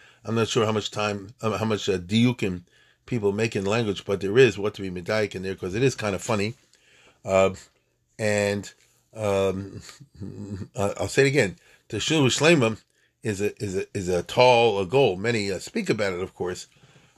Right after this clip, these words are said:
but to actually hit it, um, is tricky. And by the way, since Erev Yom Kippur, imagine trying to do Teshuva Shlema on a Bein Adam La, La, La, La Chavero.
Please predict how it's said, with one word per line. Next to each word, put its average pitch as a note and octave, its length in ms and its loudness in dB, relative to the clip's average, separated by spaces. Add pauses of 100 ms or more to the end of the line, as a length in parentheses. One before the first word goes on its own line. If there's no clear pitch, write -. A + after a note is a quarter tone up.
but G2+ 200 0
to A#2+ 60 0
actually A2+ 300 -2
hit F#3+ 240 0
it, - 240 -2 (720)
um, F#2+ 320 -10 (380)
is G#2+ 180 -6
tricky. A2+ 420 -2 (680)
And G2 440 -4
by C3 160 4
the C3 100 8
way, C3 340 4 (520)
since - 260 -8
Erev B2+ 220 2
Yom G#2 140 -2
Kippur, G#2+ 400 0 (840)
imagine C3+ 500 2
trying B2+ 260 0
to A#2 160 -2
do - 0 -
Teshuva B2+ 280 -2
Shlema A2+ 500 0
on G#2+ 100 0
a G2+ 60 2
Bein G#2+ 160 2
Adam A2+ 320 -2 (320)
La, G#2 260 -6
La, G2 260 0
La, F#2 180 -2
La F#2+ 180 0
Chavero. F2+ 500 2